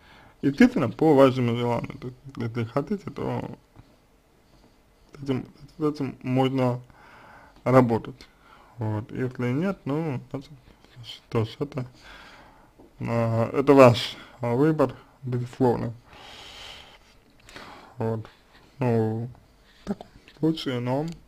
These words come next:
последствия тоже будут ваши. Ну, ну, как бы, на вашей ответственности. На этом все.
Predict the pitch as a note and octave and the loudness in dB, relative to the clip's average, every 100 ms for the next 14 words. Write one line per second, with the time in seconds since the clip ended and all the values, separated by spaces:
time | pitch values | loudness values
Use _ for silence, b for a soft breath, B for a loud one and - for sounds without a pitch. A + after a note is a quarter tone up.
0 | - - B B B B B B B B | -20 -20 B B B B B B B B
1 | - C3 A#2+ C3 C#3+ C#3+ B2+ B2 - - | -8 -4 4 6 6 4 -10 -10 -12 -20
2 | - - C3 A#2+ - B2 B2 - - A2+ | -20 -4 -4 -4 -10 -14 -14 -16 -6 -4
3 | G#2+ - - - B2+ B2 B2 B2+ B2 A#2 | -4 -8 -16 -10 -2 0 2 0 0 -4
4 | - A#2 - _ _ _ - _ _ _ | -4 -8 -10 _ _ _ -20 _ _ _
5 | _ - B2 B2 A#2 - C#3 C#3 C3+ - | _ -6 4 4 4 2 -4 -4 -14 -10
6 | B2 - - _ - - - - _ _ | -10 -10 -20 _ -20 -20 -20 -20 _ _
7 | - - _ _ _ _ _ - - B | -20 -20 _ _ _ _ _ -20 -18 B
8 | B B B B B B B B B B | B B B B B B B B B B
9 | B _ _ - - - F#3+ A3 A3+ F#3+ | B _ _ -12 -10 4 12 12 12 10
10 | - A#3+ C4+ | 10 12 12